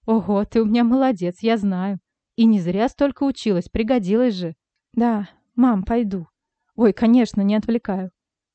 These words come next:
щебечет она уже весело, значит, получилось её успокоить. «Наберу вечером, не переживай за меня, мам. Люблю тебя».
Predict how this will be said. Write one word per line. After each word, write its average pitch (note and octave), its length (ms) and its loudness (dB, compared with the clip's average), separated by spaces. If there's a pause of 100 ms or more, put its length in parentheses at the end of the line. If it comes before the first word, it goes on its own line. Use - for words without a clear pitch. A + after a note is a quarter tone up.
(140)
щебечет F3+ 540 -6
она F#3 240 0
уже F3+ 160 -4
весело, F#3+ 540 -6 (180)
значит, G#3 420 -2
получилось F#3+ 600 -4
её F#3 180 -2
успокоить. F3+ 680 -8 (840)
«Наберу C4 320 4
вечером, G3 480 -2
не A#3 120 2
переживай C#4+ 520 -2
за F#3 80 0
меня, G3+ 240 2
мам. G3+ 260 0 (340)
Люблю A3 360 0
тебя». F3+ 320 -10